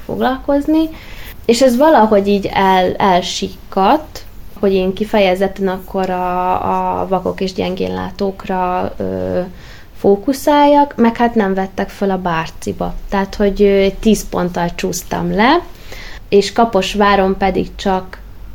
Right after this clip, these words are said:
két szak közül lehetett választani, most már azt hiszem van három szak a gyógypedagógián, és akkor végül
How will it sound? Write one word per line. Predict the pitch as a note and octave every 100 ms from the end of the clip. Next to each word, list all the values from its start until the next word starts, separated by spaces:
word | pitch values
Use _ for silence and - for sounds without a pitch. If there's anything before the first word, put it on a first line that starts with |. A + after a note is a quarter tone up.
| - - - - - - - -
két | - F3+ F3
szak | - -
közül | - F3+ F#3+ -
lehetett | F3+ - - - -
választani, | F#3 F#3+ G#3+ - - A3 A3+ - -
most | G3+ G3+ -
már | F#3 F3
azt | - -
hiszem | F3+ F3+ F3 F3
van | F3 F3
három | F3 F3+ - F#3+ G3+
szak | - - B3+ - - - - -
a | F3+
gyógypedagógián, | F3 F3 - A#3 C4+ C4+ C4+ B3+ C4+ C4+ C#4 C#4 - - - -
és | G#3+ -
akkor | A#3 A#3+ A3+
végül | A#3+ A#3 A3+ A#3+ A#3+